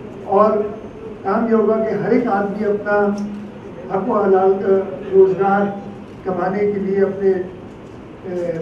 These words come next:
بچوں کا پیٹ پالنے کے لیے، ان کو اچھی تعلیم دینے کے لیے، ان کی صحت کے لیے روزگار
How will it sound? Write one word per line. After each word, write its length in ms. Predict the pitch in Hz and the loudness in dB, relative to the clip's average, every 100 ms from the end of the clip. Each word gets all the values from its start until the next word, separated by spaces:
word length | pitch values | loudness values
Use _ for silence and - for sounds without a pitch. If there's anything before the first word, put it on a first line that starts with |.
| 165 | -6
بچوں 340 | 165 226 202 | -4 0 2
کا 260 | 196 190 185 - - | 4 2 0 -6 -10
پیٹ 180 | 190 185 185 | -4 -2 -2
پالنے 300 | 170 180 190 | -4 -4 -2
کے 60 | 190 | 2
لیے، 140 | 190 | 6
ان 140 | 185 180 185 | 6 4 -2
کو 60 | 190 | -4
اچھی 200 | 185 202 | -6 -6
تعلیم 280 | 175 175 190 | -4 -2 0
دینے 140 | 185 180 180 | 0 -2 -2
کے 60 | |
لیے، 140 | 185 185 | 0 2
ان 180 | 180 180 | 2 -2
کی 200 | 175 - | -6 -4
صحت 220 | 190 190 190 | 0 0 2
کے 60 | |
لیے 240 | 185 196 190 - - - - | 2 4 4 2 -8 -14 0
روزگار 340 | 185 185 190 | 4 4 4